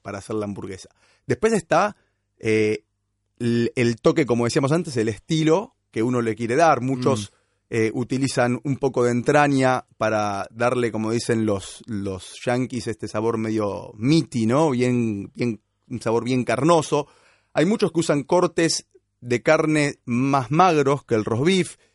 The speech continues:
Speaker 1: quizá un ojo de bife, un bife de chorizo. Y acá volvemos un poco a lo que decía antes, ¿no? Ah, en lo personal,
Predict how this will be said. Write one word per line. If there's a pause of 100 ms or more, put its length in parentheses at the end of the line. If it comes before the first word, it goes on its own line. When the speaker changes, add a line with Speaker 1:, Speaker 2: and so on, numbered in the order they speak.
Speaker 1:
quizá
un (360)
ojo
de
bife,
un
bife
de
chorizo. (560)
Y
acá
volvemos
un
poco
a
lo
que
decía
antes,
¿no? (560)
Ah,
en
lo
personal,